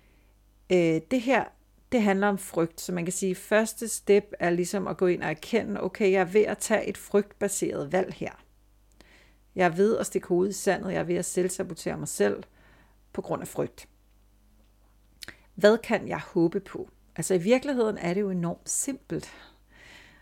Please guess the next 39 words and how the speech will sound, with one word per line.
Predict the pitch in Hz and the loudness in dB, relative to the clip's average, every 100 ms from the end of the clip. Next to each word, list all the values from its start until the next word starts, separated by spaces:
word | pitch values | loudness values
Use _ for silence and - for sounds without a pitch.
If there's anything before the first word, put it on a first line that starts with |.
| _ - | _ -4
Og, | 170 151 151 151 - - | -2 0 -2 -4 -8 -12
og | - - | -10 -6
det | 233 | -4
er | |
også | 233 - | -4 -4
lidt | 185 | -4
irriterende, | 147 143 - - 151 | -4 -6 -10 -10 -6
ikke? | 185 202 _ _ - | -6 -8 _ _ -8
Det | 175 | -6
der | - | -4
med, | 165 160 185 | -2 0 0
at | 160 | -2
det | 165 | -4
i | 156 | -4
virkeligheden | 165 175 196 156 | -2 -2 -2 -4
bare | 147 160 180 - | -2 -2 -2 -4
er | - - _ _ _ - | -8 -10 _ _ _ 0
en | 302 185 185 160 | 0 -2 -4 -4
refleksion, | - - - 240 220 202 - - | -6 -8 -4 -4 -2 -6 -8 -10
<laughs> | - 175 | -10 -8
der | 165 | -6
nogle | 160 185 | -4 -4
gange | 180 165 180 | -4 -4 -6
skal | 165 | -8
til, | - 170 185 - | -6 -2 -2 -4
og | - 151 | -8 -4
det | 165 156 | -4 -2
er | 170 | -4
så | - 165 | -6 -8
enormt | 165 160 - | -6 -8 -8
simpelt, | - 214 - 208 196 - | -2 0 0 -4 -8 -6
men | 160 156 151 151 - - - - _ _ - | -4 -4 -4 -8 -16 -20 -20 -20 _ _ -12
det | - | -2
kræver | 202 202 240 | 4 6 6
jo, | 175 | 4
at | |
vi | 147 | 2
stopper | - - - | -4 -4 -4
op | - 175 - | 0 0 0